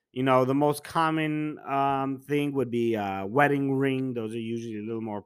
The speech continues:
pricey. And <clears throat> in order to get that covered, you need to make sure to have that scheduled on.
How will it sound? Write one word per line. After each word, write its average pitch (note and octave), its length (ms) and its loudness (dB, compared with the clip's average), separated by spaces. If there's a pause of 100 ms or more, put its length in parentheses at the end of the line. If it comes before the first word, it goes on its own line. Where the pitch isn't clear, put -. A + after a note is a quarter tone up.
pricey. B2+ 720 -6 (560)
And A2+ 520 -2 (300)
<clears throat> C3 320 -6
in B2+ 100 -2
order F3+ 180 4
to F#3 120 -4
get E3+ 180 -2
that E3 180 -2
covered, D3 320 2
you G#2+ 100 -4
need C3 140 -4
to C3+ 40 -6
make C#3 160 -6
sure C#3 140 -10
to C3 120 -6
have C3 180 -2
that B2+ 220 -4
scheduled A#2 560 -2
on. G2+ 280 -2